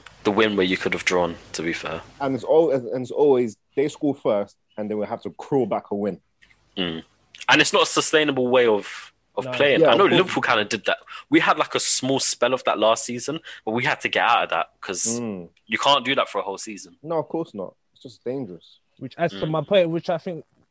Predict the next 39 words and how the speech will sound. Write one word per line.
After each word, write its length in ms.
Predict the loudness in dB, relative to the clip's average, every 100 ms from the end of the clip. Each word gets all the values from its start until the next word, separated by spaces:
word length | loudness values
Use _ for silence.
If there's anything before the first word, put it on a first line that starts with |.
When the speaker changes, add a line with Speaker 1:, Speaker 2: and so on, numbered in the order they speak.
| -12
Speaker 3:
um, 420 | -8 -6 -8 -12
which 140 | -10
I, 220 | -6 -4 -4
I 80 | -6
think 260 | -12 -12
Palace 280 | -6 -6 -4
will 100 | -6
win 180 | -8 -10
two 160 | -10 -10
nil. 220 | -10 -12 _ _ _ _ _ _ _ -14
I 40 |
just 200 | -10 -10
think 120 | -8 -6
Speaker 1:
Okay. 120 | -4
Speaker 3:
Palace 260 | -4 -4 -6
will 180 | -6
turn 300 | -2 0 0
up 180 | -2 -6 _ _ _ _ _ _ _ _ _ _ _ _ _ -18
and 140 | -14
just 160 | -10 -8
win. 220 | -6 -6
I 80 | -8
can't 260 | -4 -4
lie. 220 | -4 -4 -4
I 100 | -8
just 180 | -10 -14
think 100 | -12
United 360 | -10 -8 -6
will 80 | -8
turn 200 | -8 -10
up. 140 | -10 -14 _ _ _ _ _ -12
Speaker 1:
Mm. 340 | -10 -10 -12 _ _ _ -20 -18 -18 -18 -4
All 80 | 0
right, 160 | 0 0
Dre, 380 | 2 2 2 -2
um, 360 | -2 -2 -8 -14 _ _ _ _ _ _
Fulham 480 | _ -10 -4 -4 -4
versus 440 | -4 -6 -6 -10 -4
Tottenham. 440 | -4 -4 -10 -14